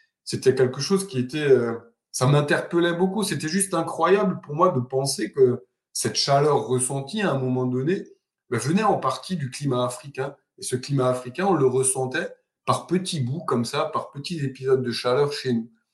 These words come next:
Et ça, ça m'a permis de comprendre finalement que ce système climatique, parce qu'on appelle ça souvent un système climatique, ben, dans ce système climatique, tout était connecté. Et de fait, cette grandeur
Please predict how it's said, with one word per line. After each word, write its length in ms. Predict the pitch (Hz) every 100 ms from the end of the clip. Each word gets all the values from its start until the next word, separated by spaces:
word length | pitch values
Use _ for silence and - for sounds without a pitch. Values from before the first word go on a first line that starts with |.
| _ _ _ -
Et 60 |
ça, 220 | 175 208 220
ça 160 | 151
m'a 140 | 127 123
permis 320 | 131 123 123
de 40 |
comprendre 480 | - 127 127 196 190
finalement 480 | - 117 120 147 196
que 140 | 196
ce 180 | - -
système 640 | - - 151 - 165 139
climatique, 520 | - 113 113 117 98 -
parce 160 | 107 -
qu'on 140 | 104
appelle 260 | 98 - 98
ça 140 | 123
souvent 240 | - 117
un 80 | 113
système 480 | 101 - 123 131 113
climatique, 520 | - 107 107 - - - - - _ -
ben, 100 | 123
dans 140 | 175
ce 120 | 185
système 380 | 180 - - 131
climatique, 480 | 127 123 120 185 -
tout 240 | 180 143
était 240 | 143 156 147
connecté. 540 | 135 123 107 - 101 _ _ _ _ _ _ -
Et 80 | -
de 120 | 113
fait, 260 | 110 - 131
cette 240 | - 107
grandeur 640 | 113 107 107 123 180 98